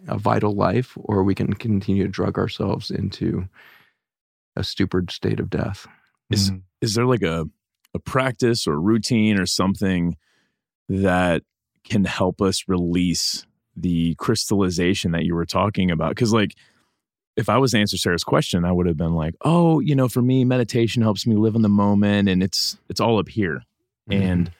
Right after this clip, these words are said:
Speaker 2: what I hear you saying is it's mostly not up here. It's kind of stored in other areas. Is there, is there a process of letting that crystallization go or a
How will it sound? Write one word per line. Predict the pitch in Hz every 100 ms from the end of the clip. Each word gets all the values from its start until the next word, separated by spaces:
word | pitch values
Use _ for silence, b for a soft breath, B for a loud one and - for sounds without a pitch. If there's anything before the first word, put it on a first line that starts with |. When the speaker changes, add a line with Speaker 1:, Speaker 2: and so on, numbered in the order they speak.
| b b b -
Speaker 2:
what | 92
I | 98
hear | 107
you | 95
saying | - 98 90 85
is | 80 78
it's | 80 - -
mostly | 92 101 - 85
not | 80 87
up | 71
here. | 73
It's | 71 -
kind | 85 80
of | 73
stored | - 80
in | 78
other | 76 67
areas. | 76 82 85 71 -
Is | 85
there, | 98 95 95 90 80 _ _ _ _ _
is | 87
there | 95
a | 90
process | 85 85 90 82
of | 80
letting | 82 80 80 80 76 - _
that | 82 80 - _ _
crystallization | 101 - 85 85 80 82 - 80
go | 78 76 80
or | 85 69
a | 67